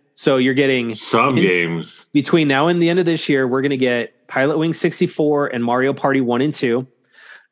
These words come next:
Speaker 1: And as soon as I saw that, my post-traumatic stress disorder kicked in from all the P T S D my wife gave me with Mario Party two. Um, and then in twenty-three, we're getting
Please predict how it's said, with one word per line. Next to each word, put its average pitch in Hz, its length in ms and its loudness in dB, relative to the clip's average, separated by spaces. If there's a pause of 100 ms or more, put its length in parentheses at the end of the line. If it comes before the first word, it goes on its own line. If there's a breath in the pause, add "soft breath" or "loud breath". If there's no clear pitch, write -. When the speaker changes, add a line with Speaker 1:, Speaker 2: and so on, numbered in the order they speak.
(140)
Speaker 1:
And 120 100 2
as 113 180 -2 (100)
soon 156 220 0
as 160 80 2
I 170 120 2
saw 165 260 0
that, 165 240 0
my 123 140 -2
post-traumatic 147 640 -2
stress - 760 -6 (140)
disorder 147 440 0
kicked 151 320 -2
in 160 280 0
from 113 600 -2 (380)
all 123 120 0
the 131 60 2
P 147 200 -2
T 143 180 -2
S 123 140 -4
D 131 160 0
my 127 140 0
wife 117 300 0 (360)
gave 135 220 0
me 143 160 0
with 110 200 -2 (100)
Mario 120 380 0
Party 117 340 -2
two. 175 420 2 (520 loud breath)
Um, 110 600 -2 (1000)
and 151 140 0
then 143 220 2
in 139 240 -2
twenty-three, 165 500 0
we're 151 180 0
getting 127 360 -2